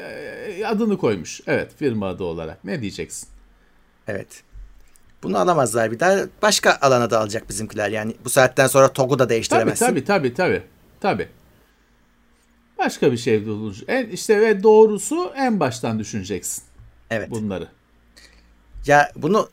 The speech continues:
Speaker 2: işte amatör birisi yapsa tamam dersin. Amatörlük. Ha, öğrendiler
Speaker 1: Evet,
Speaker 2: ama yani
Speaker 1: evet.
Speaker 2: bunu devlet yapınca abi çok büyük amatörlük yani.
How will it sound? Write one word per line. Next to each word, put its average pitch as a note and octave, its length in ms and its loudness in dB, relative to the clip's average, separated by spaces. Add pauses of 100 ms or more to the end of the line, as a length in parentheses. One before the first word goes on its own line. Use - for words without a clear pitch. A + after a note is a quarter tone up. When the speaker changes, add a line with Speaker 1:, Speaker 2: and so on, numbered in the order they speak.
Speaker 2:
işte - 200 0
amatör E3+ 440 4
birisi F#3 260 2
yapsa F#3+ 440 6 (100)
tamam F#3 320 6
dersin. C#3 220 6
Amatörlük. D3+ 460 6
Ha, E3 80 6
öğrendiler D#3 600 10
Speaker 1:
Evet, - 100 6
Speaker 2:
ama G3+ 140 6
yani D#3 180 6
Speaker 1:
evet. A#2+ 180 4
Speaker 2:
bunu F3+ 160 2 (380)
devlet C#3+ 520 6
yapınca D#3+ 440 4
abi D#3+ 140 2
çok D#3+ 220 -2
büyük C3+ 200 -2
amatörlük A2 500 -2
yani. G#2+ 200 -6